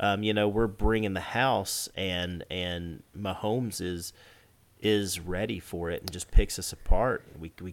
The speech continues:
gotta do something about that. But yes, to answer your question, DeCosta has to feel extra pressure because of Kansas City. That's who we have to overcome. I mean, we can't just look past the Tennessee Titans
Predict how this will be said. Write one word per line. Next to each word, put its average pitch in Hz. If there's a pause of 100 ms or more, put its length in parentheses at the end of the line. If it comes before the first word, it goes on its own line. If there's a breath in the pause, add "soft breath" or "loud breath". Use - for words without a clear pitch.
gotta 101
do 107
something 123
about 139
that. 90
But -
yes, 110 (340 loud breath)
to 104
answer 127
your 151
question, 117
DeCosta 139 (420 soft breath)
has -
to 147
feel 123
extra 117
pressure 95 (440 soft breath)
because 113
of 101
Kansas 110
City. 98
That's 120
who 175
we 160
have 147
to 156
overcome. 147
I 123
mean, 135
we 175
can't -
just -
look 220
past 190
the 156
Tennessee 147
Titans 104